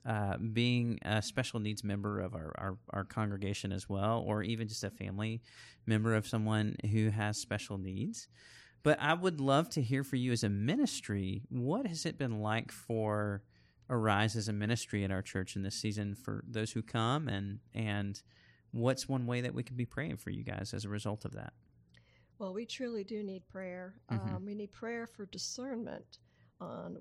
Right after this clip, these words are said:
Speaker 2: when to start back.
Speaker 1: Mm-hmm.
Speaker 2: Um, prayer for the friends themselves.
Speaker 1: Sure.
Speaker 2: And prayer for creativity, uh, to keep them going until we can meet again.
Speaker 1: Mm-hmm.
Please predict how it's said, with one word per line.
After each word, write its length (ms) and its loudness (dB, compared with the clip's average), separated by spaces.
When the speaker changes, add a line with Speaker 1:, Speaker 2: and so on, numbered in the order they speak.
Speaker 2:
when 200 -2
to 80 -6
start 340 -8
back. 400 -12
Speaker 1:
Mm-hmm. 260 2
Speaker 2:
Um, 280 -4
prayer 300 -6
for 420 -4
the 80 -8
friends 440 -4
themselves. 800 -6
Speaker 1:
Sure. 240 2
Speaker 2:
And 380 0
prayer 320 -4
for 180 -10
creativity, 1040 -8
uh, 200 -10
to 80 -18
keep 300 -12
them 160 -4
going 360 -4
until 300 -4
we 100 -10
can 340 -6
meet 200 -4
again. 440 -2
Speaker 1:
Mm-hmm. 480 -2